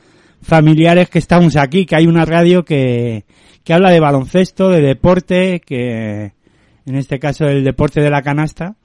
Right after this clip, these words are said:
y que esto tiene que ir creciendo, ¿no? Nuestro objetivo para la temporada que viene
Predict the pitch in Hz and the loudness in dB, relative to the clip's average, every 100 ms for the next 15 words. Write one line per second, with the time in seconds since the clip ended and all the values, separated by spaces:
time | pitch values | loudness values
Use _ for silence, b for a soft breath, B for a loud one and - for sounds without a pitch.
0 | b b b b b b b _ - 131 | b b b b b b b _ -10 -8
1 | 147 135 127 127 - 151 156 147 160 160 | -4 -4 -4 -6 -6 -4 -2 -2 -2 -2
2 | 160 151 - 120 - 160 160 123 143 165 | -2 -4 -6 -12 -6 -6 -4 -6 -6 -6
3 | 131 127 135 - 143 - 143 175 180 185 | -6 -4 -6 -2 -4 -2 -2 0 2 2
4 | 180 b b b b b 165 170 165 160 | 0 b b b b b -2 0 0 0
5 | 160 165 165 170 160 170 165 175 185 185 | -2 0 0 0 0 0 2 2 2 2
6 | 156 131 110 | 2 0 -4